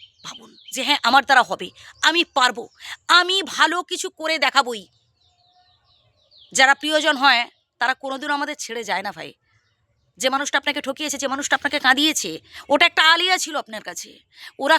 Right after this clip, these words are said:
কোনোদিনও আপনার বন্ধু হতে পারে না, ওরা বন্ধুরূপী শত্রু। ওই সমস্ত ভয়ঙ্কর মানুষদের থেকে নিজেকে বরং দূরে রাখা অনেক ভালো।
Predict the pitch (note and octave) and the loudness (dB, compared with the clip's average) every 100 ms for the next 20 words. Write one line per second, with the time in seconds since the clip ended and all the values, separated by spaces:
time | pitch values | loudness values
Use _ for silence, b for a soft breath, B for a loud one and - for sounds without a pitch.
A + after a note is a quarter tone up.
0 | - D#4 D#4+ C4+ F#3 - _ _ _ A3+ | 2 -2 -2 -4 -8 -12 _ _ _ -4
1 | A3 B3+ G#3 A3 A3 A#3+ A3+ A3 F3 F3 | -2 -6 -2 -2 0 -2 -2 2 2 2
2 | F3 A#2+ - _ _ _ _ _ - A#3+ | 0 -4 -10 _ _ _ _ _ 2 4
3 | C4 D#4+ - D3+ G3+ C#4 C#4+ D4 D4 C#4+ | 6 2 -6 -4 2 2 2 0 0 0
4 | - G#3+ - G3 E3 - _ _ _ _ | -2 -4 -6 -8 -8 -12 _ _ _ _
5 | _ _ _ _ _ _ - - - - | _ _ _ _ _ _ -20 -20 -20 -20
6 | - - - - - - D#4 E4 F#4 - | -20 -20 -20 -20 -20 2 4 6 4 4
7 | C#4+ D4+ D#4+ D#4+ D4 D4 - E4 E4 E4+ | 4 4 4 0 0 -2 -4 -4 -2 -2
8 | C#4+ C#4 C#4+ C#4+ C4+ A#3+ B3+ B3+ A#3+ G3+ | 0 0 2 2 0 2 4 4 4 4
9 | G#3+ - - | 2 0 -12